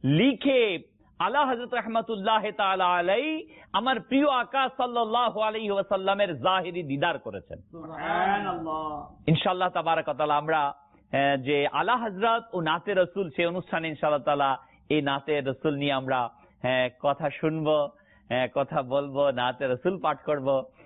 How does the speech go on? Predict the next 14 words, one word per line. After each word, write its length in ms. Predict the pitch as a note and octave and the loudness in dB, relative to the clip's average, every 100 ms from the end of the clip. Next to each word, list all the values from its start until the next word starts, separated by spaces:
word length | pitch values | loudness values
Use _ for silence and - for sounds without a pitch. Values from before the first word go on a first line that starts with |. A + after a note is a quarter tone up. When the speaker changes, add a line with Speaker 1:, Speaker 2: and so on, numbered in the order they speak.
| _ | _
Speaker 1:
প্রিয় 140 | D#3 | -2
ইসলামের 340 | D3 - D3 D3 | 0 -2 0 0
আসলেই 640 | C3 - D#3+ G3 D3 C3 - - _ | 0 -4 -2 0 0 -2 -10 -20 _
আলা 260 | - D3+ G#3 | -4 -2 -2
হযরত 340 | F3+ D#3+ D#3 | -2 -4 -6
রাহমাতুল্লাহ 600 | D3+ D#3 D#3 D3 D#3 D3+ D#3 | -6 -4 -2 -2 0 -2 -2
তাআলা 260 | D3 C#3+ | -2 0
আলাইহির, 420 | C#3+ C#3+ C#3+ A#2 - _ - - | 2 2 2 0 -8 _ -12 -4
হ্যাঁ, 180 | C#3+ C3+ | -4 -2
কথা 280 | D#3 D#3+ F3 | -4 -2 -2
যখন 440 | C3+ D3 F3 E3+ | 0 0 0 -4
চলে 260 | D#3 E3 F#3 | 0 0 2
আসে 260 | F3 - | 0 -2
আর 120 | C#3 | -2